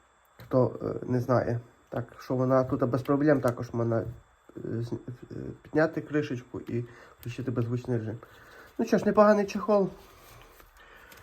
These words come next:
Ну, трохи масивний телефон стає. Підстав-, підставочка тут,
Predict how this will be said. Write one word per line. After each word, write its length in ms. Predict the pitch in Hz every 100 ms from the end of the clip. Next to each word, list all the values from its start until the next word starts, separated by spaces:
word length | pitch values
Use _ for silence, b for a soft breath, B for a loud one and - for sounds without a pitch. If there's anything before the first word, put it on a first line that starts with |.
| B B B B B
Ну, 60 | 151
трохи 280 | 165 165 160
масивний 420 | 160 185 151 127
телефон 500 | - 147 147 165 156
стає. 380 | - 143 139 127 - _ _ _ _
Підстав-, 520 | - - 143 139 -
підставочка 560 | 123 - - 160 139 -
тут, 200 | 143 131